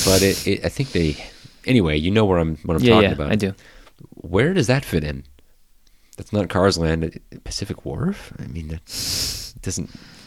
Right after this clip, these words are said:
Speaker 1: it's not wharf themed. It's a winery type place.
Speaker 2: I have no idea.
Speaker 1: It's kind of, it's oddly out of place now that I'm thinking of
Speaker 2: Yeah.
Speaker 1: it.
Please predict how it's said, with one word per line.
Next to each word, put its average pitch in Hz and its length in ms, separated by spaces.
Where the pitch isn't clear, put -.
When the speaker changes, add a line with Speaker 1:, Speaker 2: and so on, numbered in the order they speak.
Speaker 1:
it's - 120
not 98 140
wharf 90 320
themed. 82 280
It's - 120
a 80 40
winery 78 520
type - 280
place. 73 420
Speaker 2:
I 110 60
have 101 120
no 101 120
idea. 98 320
Speaker 1:
It's 90 120
kind 135 200
of, 104 180
it's 95 140
oddly 110 360
out 101 60
of 87 80
place 110 320
now 85 140
that 80 80
I'm 73 60
thinking 92 280
of 123 80
Speaker 2:
Yeah. 101 200
Speaker 1:
it. 101 40